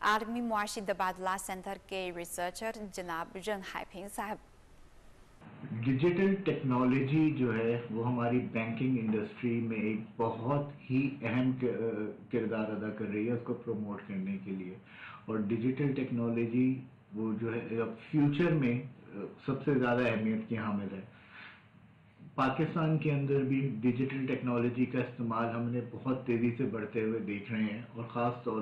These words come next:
Speaker 2: पे कोविड के दौरान, अ, जो प्रमोट, जो डिजिटल टेक्नोलॉजी प्लेटफॉर्म्स और ये सर्विसेज बहुत ज़्यादा इसमें इजाफा देखा गया है।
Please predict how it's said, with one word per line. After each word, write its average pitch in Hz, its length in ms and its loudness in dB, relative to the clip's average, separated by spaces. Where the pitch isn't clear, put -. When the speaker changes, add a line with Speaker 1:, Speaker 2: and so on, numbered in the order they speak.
Speaker 2:
पे 117 180 0
कोविड 143 360 6
के 151 80 4
दौरान, 120 440 2
अ, 110 60 -6
जो 117 240 4
प्रमोट, 120 520 0
जो 117 340 2
डिजिटल 120 560 0
टेक्नोलॉजी 117 540 -2
प्लेटफॉर्म्स 120 760 -2
और 117 280 0
ये 117 200 2
सर्विसेज 117 540 -2
बहुत 127 340 0
ज़्यादा 117 400 -2
इसमें 117 760 2
इजाफा 120 360 2
देखा 107 320 2
गया 95 260 0
है। - 220 -8